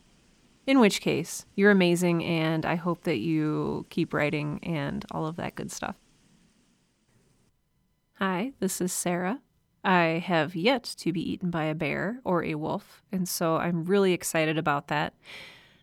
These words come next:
Last night there was a full moon, and I did hear something howling. And I, I don't, I don't know, uh, anything outside of, like, a wolf or a coyote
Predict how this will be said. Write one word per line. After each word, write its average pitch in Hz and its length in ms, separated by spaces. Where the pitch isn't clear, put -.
Last 196 280
night 220 220
there 190 140
was 196 380
a 190 220
full 220 260
moon, 202 380
and 208 240
I 220 160
did 254 220
hear 240 260
something 185 420
howling. 180 640
And 214 120
I, 208 220
I 220 120
don't, 277 280
I 214 80
don't 233 220
know, 202 480
uh, 175 480
anything 214 440
outside 190 540
of, 190 100
like, 165 260
a 190 120
wolf 170 600
or 165 600
a 180 120
coyote 180 760